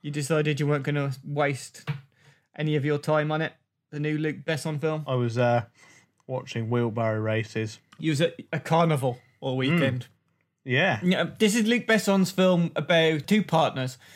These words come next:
Speaker 1: played by, um, Cara Delevingne, who plays Laureline, and Dane DeHaan, who plays the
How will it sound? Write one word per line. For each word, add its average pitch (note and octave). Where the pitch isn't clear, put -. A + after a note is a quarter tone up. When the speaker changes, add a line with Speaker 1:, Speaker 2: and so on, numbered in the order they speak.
Speaker 1:
played D#3
by, C#3+
um, C#3
Cara D#3+
Delevingne, D3
who C3+
plays C#3
Laureline, D3
and C#3+
Dane D#3+
DeHaan, C3
who C3+
plays B2
the B2